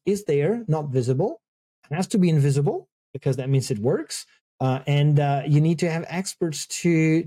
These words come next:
to make it work correctly. Uh, same way you need to have experts for, you know, your plumbing and electricity systems at home. Um, you know, I O T developers to me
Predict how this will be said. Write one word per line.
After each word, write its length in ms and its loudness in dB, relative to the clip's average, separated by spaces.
to 460 2
make 260 2
it 140 -6
work 240 -2
correctly. 600 -6
Uh, 200 -6
same 220 -2
way 80 0
you 60 4
need 160 2
to 80 0
have 120 0
experts 420 -4
for, 300 0
you 160 0
know, 140 0
your 160 -2
plumbing 440 0
and 80 -2
electricity 520 -4
systems 380 -4
at 80 -2
home. 380 -2
Um, 340 0
you 60 0
know, 180 0
I 200 -2
O 20 2
T 140 -4
developers 580 0
to 80 -4
me 340 2